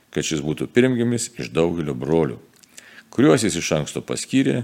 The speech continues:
tuos ir pašaukė, kuriuos pašaukė, tuos ir nuteisino, kuriuos nuteisino, tuos ir išaukštino. Tai ką dėl viso šito pasakysime? Jei Dievas už mus, tai kasgi prieš mus? Jeigu jis nepagailėjo nė savo sūnaus,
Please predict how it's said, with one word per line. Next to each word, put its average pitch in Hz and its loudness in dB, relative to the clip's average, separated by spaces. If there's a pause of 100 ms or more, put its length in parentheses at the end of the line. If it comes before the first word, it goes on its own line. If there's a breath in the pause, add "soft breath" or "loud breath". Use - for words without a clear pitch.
(120)
tuos - -8
ir 113 -14
pašaukė, 101 0 (400 soft breath)
kuriuos 76 -2
pašaukė, 82 -2
tuos - -6
ir 65 -6
nuteisino, 107 -2 (540 loud breath)
kuriuos 73 0
nuteisino, 110 0
tuos 82 -4
ir 71 -2
išaukštino. 78 0 (800 loud breath)
Tai - 0
ką 180 6
dėl 139 2
viso 120 2
šito 110 -2
pasakysime? 71 -4 (340)
Jei 82 2
Dievas 151 2
už 95 -4
mus, 117 -4 (160)
tai 85 0
kasgi 76 0
prieš 62 -10
mus? 60 -10 (760 loud breath)
Jeigu 151 2
jis 139 0
nepagailėjo 110 2 (240)
nė 76 0
savo 69 -2
sūnaus, 98 -2